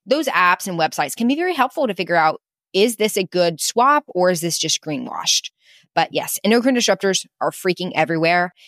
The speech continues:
And one more thing that's very important that I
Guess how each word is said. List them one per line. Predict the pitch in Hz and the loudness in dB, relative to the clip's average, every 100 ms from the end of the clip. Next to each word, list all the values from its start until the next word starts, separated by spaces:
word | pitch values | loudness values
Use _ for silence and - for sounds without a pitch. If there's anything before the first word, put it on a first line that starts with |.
| _ 180 | _ -2
And | 185 | 2
one | 202 240 | 4 4
more | 254 | 4
thing | 233 214 | 2 0
that's | 190 151 | -2 -4
very | 143 165 170 180 | -2 0 2 -2
important | 180 185 185 208 - | 0 0 0 -4 -4
that | 170 | -4
I | 147 | -2